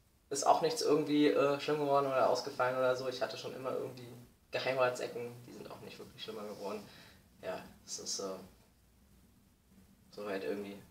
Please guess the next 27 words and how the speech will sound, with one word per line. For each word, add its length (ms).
ganz 180
gut. 160
Ich 120
hab 120
das 140
Gefühl, 240
dass 140
die 120
Haare 260
sogar 300
ganz 160
im 80
Gegenteil, 320
sie 80
sind, 180
äh, 160
dichter 280
geworden 400
und 100
stärker 300
geworden. 360
So 160
im 100
Vergleich 300
zu 80
vorher. 520
Ähm, 340